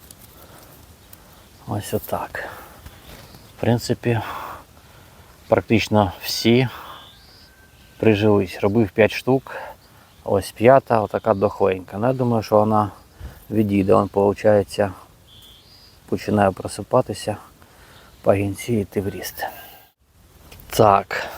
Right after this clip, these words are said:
а ось яблуня. Робив теж під кору, більш такі товсті гілки. Оце обираємо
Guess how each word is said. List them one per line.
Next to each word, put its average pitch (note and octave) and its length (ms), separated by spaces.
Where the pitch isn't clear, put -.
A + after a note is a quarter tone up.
а A2+ 120
ось C3 260
яблуня. G#2 580
Робив A2 380
теж - 220
під - 180
кору, D3 320
більш G2+ 340
такі G2 260
товсті G#2 360
гілки. G2+ 380
Оце A#2 240
обираємо G2 640